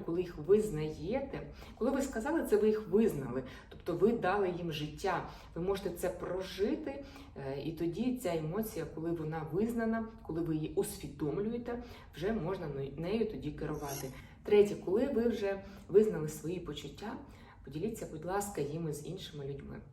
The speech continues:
Коли ви ділитесь своїми почуттями, ви знаходите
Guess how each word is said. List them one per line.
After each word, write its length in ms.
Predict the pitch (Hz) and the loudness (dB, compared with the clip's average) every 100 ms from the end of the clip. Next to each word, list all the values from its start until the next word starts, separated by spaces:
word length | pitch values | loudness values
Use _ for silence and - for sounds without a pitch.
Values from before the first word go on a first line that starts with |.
| - - | -20 -6
Коли 160 | 175 175 | 0 0
ви 100 | 175 | 2
ділитесь 420 | 165 190 165 156 | 4 4 4 -6
своїми 220 | 165 160 | -6 -6
почуттями, 600 | - - 160 208 254 208 175 | -8 -10 -10 -6 -2 0 4
ви 120 | 214 | 4
знаходите 600 | 175 160 196 214 180 | 4 0 2 2 2